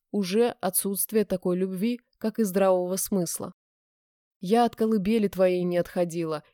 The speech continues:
я ночи не спала, я не вышла замуж за другого человека, потому что ты его не принял. Я от личной жизни отказалась. Я на двух работах пахала, чтобы тебя поднять». Все эти фразы, даже будучи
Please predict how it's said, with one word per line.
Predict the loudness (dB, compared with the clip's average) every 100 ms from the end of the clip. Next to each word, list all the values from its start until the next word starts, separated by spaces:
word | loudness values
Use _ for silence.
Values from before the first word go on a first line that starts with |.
| -2
я | 2 4
ночи | 4 2 2 -2
не | -4
спала, | -4 -2 -2 -2 -6 -12 _
я | -2 4 4
не | 4
вышла | 2 0 0
замуж | 2 2 2 0
за | -2
другого | -2 0 0 0
человека, | 0 0 0 -2 -2
потому | -4 -2 -2
что | -4 -8
ты | -6
его | -4 -2 0
не | 0
принял. | -2 -4 -4 -4 -6 -10 _ _ _
Я | 2 4
от | 4
личной | -2 0 0
жизни | 2 -2 2 2
отказалась. | 2 -2 -2 -2 -4 -8 -12 _ _ _ _ -2
Я | 2 4
на | 4
двух | 2 0 2
работах | 2 2 2 0 -2
пахала, | -4 2 2 2
чтобы | -2 -4 -2
тебя | -2 0 2
поднять». | 2 2 -2 -2 -6 _ _ _ _
Все | -2 2 2
эти | 0 -4
фразы, | 2 2 2 -2 -4 _
даже | 0 0 0 -2
будучи | -2 -2 -2 -2 -6